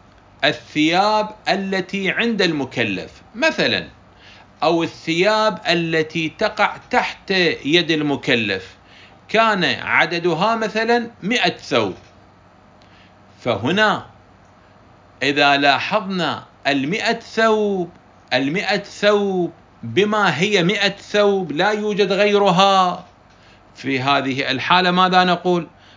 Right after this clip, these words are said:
نقول هذا وجود مجموعي للأفراد المشكوكة فيكون مجرا لأصالة الاشتغال، بمعنى أنه لو حصل لديه شك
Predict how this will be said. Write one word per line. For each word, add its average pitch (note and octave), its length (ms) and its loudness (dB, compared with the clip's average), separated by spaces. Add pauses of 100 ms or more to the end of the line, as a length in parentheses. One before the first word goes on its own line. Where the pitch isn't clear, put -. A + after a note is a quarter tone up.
(140)
نقول C3 640 0 (180)
هذا C3 480 0
وجود C3+ 520 0 (160)
مجموعي C3 680 -2
للأفراد C#3+ 800 0 (120)
المشكوكة G3 840 -2 (260)
فيكون C#3+ 760 0
مجرا D#3 360 0
لأصالة D3+ 720 0
الاشتغال، C3 680 0 (260)
بمعنى F3 440 2
أنه D3+ 680 -2
لو D3 200 0
حصل G#3+ 360 0
لديه D3 680 0
شك D3+ 500 -4